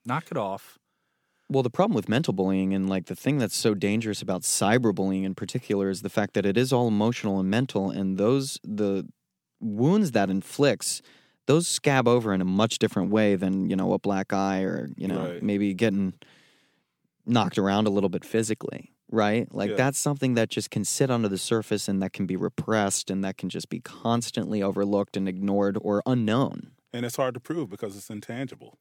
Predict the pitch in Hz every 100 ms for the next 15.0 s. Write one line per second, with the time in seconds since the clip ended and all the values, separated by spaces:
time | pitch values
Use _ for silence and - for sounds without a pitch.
0 | _ - - - _ _ _ _ 110 104
1 | 104 101 - _ 123 117 - 120 117 117
2 | 135 113 107 110 104 110 110 107 101 101
3 | _ _ _ - 107 156 170 151 147 147
4 | 135 139 151 147 143 143 139 127 143 143
5 | 131 104 110 110 123 113 104 107 113 113
6 | 104 117 117 107 113 110 - 143 - 135
7 | - _ _ 110 107 107 104 104 _ _
8 | _ _ 120 107 101 139 117 113 - 110
9 | 107 107 110 113 110 104 110 123 104 98
10 | - - 120 - 117 107 117 113 101 _
11 | - 107 120 110 101 - 113 110 117 104
12 | 98 113 123 101 92 _ _ _ _ _
13 | _ _ - 101 95 101 95 110 110 107
14 | 107 117 110 98 101 98 87 104 104 104